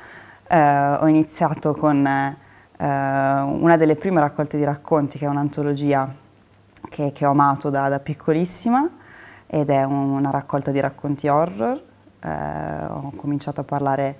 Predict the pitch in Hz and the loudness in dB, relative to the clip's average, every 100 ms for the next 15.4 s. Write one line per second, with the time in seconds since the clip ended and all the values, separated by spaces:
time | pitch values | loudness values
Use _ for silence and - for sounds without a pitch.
0 | - - - - - 180 196 - 160 156 | -20 -20 -20 -8 2 4 4 2 0 0
1 | 147 147 - - 151 139 139 139 143 139 | 0 -2 -4 2 4 4 2 -6 -8 -6
2 | 147 143 147 147 160 - - - - - | -6 -4 -2 -2 -2 -6 -20 -20 -16 -12
3 | 139 143 135 135 135 135 135 139 135 135 | 0 2 4 2 0 0 0 0 0 0
4 | - 160 156 180 214 269 269 - - - | -2 2 4 4 2 0 -10 -18 -12 -10
5 | - 139 135 135 143 143 180 196 302 359 | -2 -2 -2 -2 -2 -2 -2 0 0 -2
6 | - - _ _ _ _ _ _ _ - | -14 -20 _ _ _ _ _ _ _ -20
7 | - - - - - 170 156 185 190 180 | -20 -20 -20 -6 4 6 6 4 2 0
8 | 180 156 143 151 - 139 - 139 135 135 | 2 2 2 -2 0 -2 0 0 2 -2
9 | 135 131 139 139 135 131 - - 139 135 | -4 -2 -2 -2 -2 -4 -8 -6 -4 -2
10 | 69 139 143 - 76 - - 78 - 143 | -4 -4 -6 -6 -8 -10 -6 -6 -6 -12
11 | - 135 135 135 143 135 - 139 135 135 | -4 -2 -2 -4 -4 -4 -4 -2 -2 0
12 | 131 131 131 - - - - - - - | -2 -2 -6 -10 -20 -20 -6 -4 -4 -6
13 | - 143 - 143 - 135 135 135 135 120 | -6 -8 -6 -14 -4 0 0 -2 -2 -2
14 | 131 131 147 - 135 131 - 139 160 160 | -2 -4 -8 -6 -4 -4 -6 -2 2 4
15 | 185 196 240 | 2 0 -4